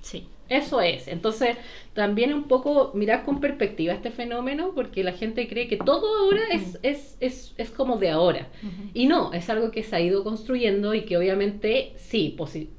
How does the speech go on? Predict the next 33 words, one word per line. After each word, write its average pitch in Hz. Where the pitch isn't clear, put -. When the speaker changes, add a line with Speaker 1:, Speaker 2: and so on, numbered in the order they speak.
Speaker 2:
las 160
políticas 208
también 170
han 202
ayudado, 175
por 190
supuesto, 147
a 240
eso, 294
los 151
acuerdos 156
Speaker 1:
Ujú. 208
Speaker 2:
políticos, 185
etcétera, 175
etcétera. -
Entonces, -
a 240
mí 269
me 180
causa 285
más 302
curiosidad, 269
por 240
ejemplo, 233
¿te 214
acordáis? 185
Esta 170
loca 208
del 165
Partido 160
de 196
la 226
Gente 220